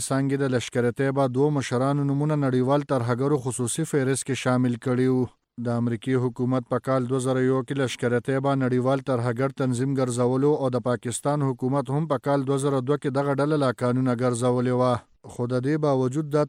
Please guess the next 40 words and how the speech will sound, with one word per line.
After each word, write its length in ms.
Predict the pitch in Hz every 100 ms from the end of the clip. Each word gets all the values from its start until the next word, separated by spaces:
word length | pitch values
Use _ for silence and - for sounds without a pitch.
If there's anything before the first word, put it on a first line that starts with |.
| 147
تنظیم 360 | 131 123 156 143
په 40 |
نورو 300 | 131 151 165
نومونو 300 | 139 139 156
سره 260 | 147 156 135
کار 300 | 120 147 147 156
کوي 160 | 156
او 100 | 165 151
جماعت 400 | 127 127 117 123
الدعوه 340 | 120 127 135
ته 160 | 156 156
د 100 | 147
لشکر 340 | 127 - 127 127
طیبه 380 | 131 147 151 143
نوی 200 | 139 131 117
شکل 340 | 131 135 127 127
ویل 180 | 127 120
کیږي. 480 | 113 127 123 131 127 - _ _ 113
د 20 | 117 117
امریکني 440 | 120 110 120 131 131
حکومت 420 | 120 127 131 127
دا 80 | 131
فیصله 460 | 127 131 120 123 131
په 180 | 131 127
یو 100 | 120
داسې 400 | 131 131 139 127
مهال 280 | 120 131 127
مخې 140 | 127 139
ته 200 | 139 127
راغلې 300 | 120 131 139
ده 120 | 139
چې 120 | -
د 200 | 131 113
تیر 180 | 139 139 127
اکتوبر 440 | - 127 123 139 139
میاشت 240 | 139 127
کې 80 | 156
په 240 | 139 123
ډان 120 | 135 151
ورځپاڼه 440 | 135 120 147 139